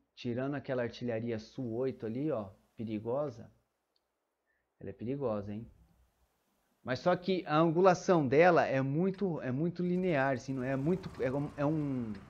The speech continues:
é uma parábola muito baixa, então acho que vai ser difícil me acertar ali no meio, hein? Eu vou ali pro meio com ele, é,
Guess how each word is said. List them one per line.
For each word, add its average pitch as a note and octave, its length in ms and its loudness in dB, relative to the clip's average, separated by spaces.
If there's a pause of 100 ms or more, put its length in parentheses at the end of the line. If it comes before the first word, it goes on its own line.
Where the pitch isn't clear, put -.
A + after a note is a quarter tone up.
(120)
é A#2+ 60 -6
uma C#3 140 -4
parábola C#3+ 480 6
muito D3+ 260 0
baixa, B2 400 2
então C3+ 180 -6
acho - 140 -6
que - 60 -4
vai D3+ 60 0
ser E3 140 -2
difícil D#3 420 -4
me C#3+ 60 -6
acertar C3+ 440 -4
ali C3 160 -2
no D#3 100 -4
meio, A2+ 280 -4
hein? C3 100 -10 (1200)
Eu D3+ 100 6
vou F#3 100 6
ali A3 140 8
pro G3 140 0
meio E3 240 4
com C#3 180 -2
ele, D#3 400 0 (100)
é, A#2+ 480 0